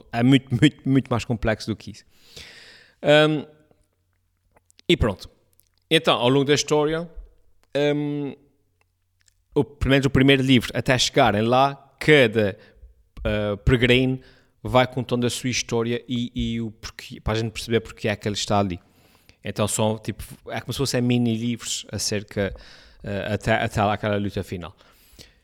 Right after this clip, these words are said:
E depois, isso é tudo no futuro, e naves espaciais, e, e, e Hawking Drives, e, e,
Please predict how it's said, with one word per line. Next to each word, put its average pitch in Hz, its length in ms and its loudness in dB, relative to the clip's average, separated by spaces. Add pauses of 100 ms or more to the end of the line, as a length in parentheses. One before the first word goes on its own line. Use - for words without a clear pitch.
(140)
E 170 140 4
depois, - 640 2 (1080)
isso 160 180 4
é 147 60 4
tudo 143 220 0
no 135 100 4
futuro, 233 500 2
e 135 80 0
naves 104 300 -2
espaciais, 139 840 2
e, 98 320 -4
e, 95 300 -6 (340)
e 87 60 -12 (200)
Hawking 110 340 -2
Drives, 123 600 2
e, 98 80 -4
e, 90 260 -8